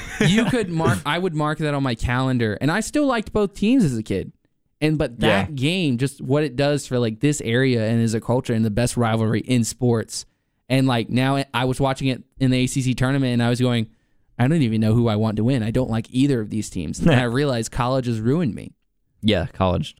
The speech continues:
Speaker 2: I was
Speaker 1: College does ruin you in general. It ruins everybody. Like,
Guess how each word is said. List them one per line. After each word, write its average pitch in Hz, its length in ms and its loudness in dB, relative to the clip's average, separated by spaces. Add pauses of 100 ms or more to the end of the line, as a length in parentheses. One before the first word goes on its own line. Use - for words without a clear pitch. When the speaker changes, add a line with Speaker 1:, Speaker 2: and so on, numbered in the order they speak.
Speaker 2:
I 143 100 4
was 156 80 2
Speaker 1:
College 107 140 -4
does 95 240 2
ruin 87 240 0
you 80 160 -2 (460)
in 101 120 4
general. 90 380 0 (240)
It 101 80 0
ruins 92 300 2
everybody. 90 520 -2
Like, 80 140 2